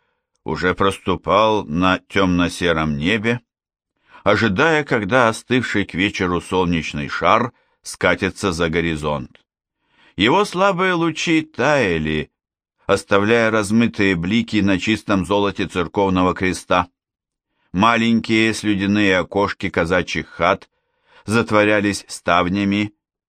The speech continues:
оберегая обитателей соломенных крыш от нечистой силы и непрошенных ночных гостей.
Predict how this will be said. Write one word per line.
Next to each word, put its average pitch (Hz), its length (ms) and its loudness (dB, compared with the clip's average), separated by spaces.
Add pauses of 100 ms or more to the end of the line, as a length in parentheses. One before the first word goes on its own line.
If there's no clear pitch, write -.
(180)
оберегая 101 720 0
обитателей 98 640 -2
соломенных 95 760 0
крыш 98 460 -4
от 98 220 -4
нечистой 95 600 -2
силы 95 420 -2
и 95 200 -4
непрошенных 92 720 -2
ночных 92 400 -2
гостей. 85 640 -4